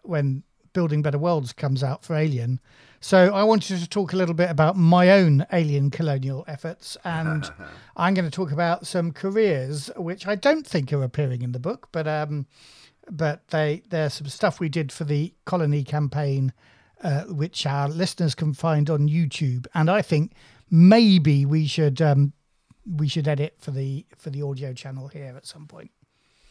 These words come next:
Speaker 2: Yeah, I think that's a very good idea. Yeah, um,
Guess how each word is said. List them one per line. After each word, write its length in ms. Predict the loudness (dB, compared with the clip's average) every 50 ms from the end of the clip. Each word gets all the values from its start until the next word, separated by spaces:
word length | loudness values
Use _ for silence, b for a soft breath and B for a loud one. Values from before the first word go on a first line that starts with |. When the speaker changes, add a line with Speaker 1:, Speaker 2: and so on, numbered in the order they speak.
| b b b b b b b b b
Speaker 2:
Yeah, 240 | 4 6 8 8
I 40 | 6
think 120 | 4 2 -2
that's 180 | -4 -4 -4
a 60 | -6
very 240 | -2 0 0 0 0
good 160 | -2 -6 -10
idea. 320 | -8 -10 -10 -10 -12 -10 -6
Yeah, 200 | -6 -6 -6 -8 _ _ _ _ _ _ _ _ _ _ -8
um, 340 | -6 -4 -4 -4 -6 -12